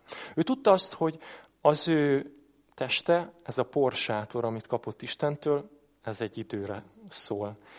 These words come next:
És ő kész volt odaadni ezt, és milyen érdekes, hogy huszonkilenc évesen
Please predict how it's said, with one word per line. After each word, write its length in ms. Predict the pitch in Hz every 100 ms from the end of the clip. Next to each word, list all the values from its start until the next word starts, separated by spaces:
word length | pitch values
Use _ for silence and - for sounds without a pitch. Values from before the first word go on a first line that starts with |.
| - -
És 280 | 127 -
ő 240 | 156 156 156
kész 320 | 220 240 -
volt 260 | 135 120 -
odaadni 580 | 143 127 110 107 113
ezt, 520 | 107 113 147 - - - _ - - - _ _ 349
és 420 | - 117 - - - 110
milyen 260 | 160 185
érdekes, 500 | 139 135 127 135 -
hogy 160 | - 127
huszonkilenc 720 | 156 196 160 135 135 127 -
évesen 640 | 131 117 117 - 113 110